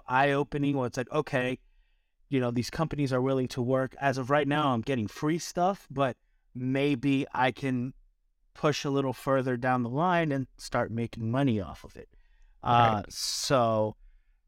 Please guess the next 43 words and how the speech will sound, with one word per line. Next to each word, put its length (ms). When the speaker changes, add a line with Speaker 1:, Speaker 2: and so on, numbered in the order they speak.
Speaker 1:
is 180
it 120
possible 560
that 120
I 120
would, 200
you 180
know, 120
make 260
it 80
full-time? 680
Sure. 400
But 200
anytime 580
soon, 640
like, 180
within 280
the 80
next 440
year 260
or 40
two, 360
probably 300
not. 260
I'm 140
kinda 320
still 320
enjoying 520
it. 200
You 140
know, 120
this 240
is 80
still 280
the 180
honeymoon 500
stage 520
for 240
me 260
and 160
photography. 680
So 360
I'm, 220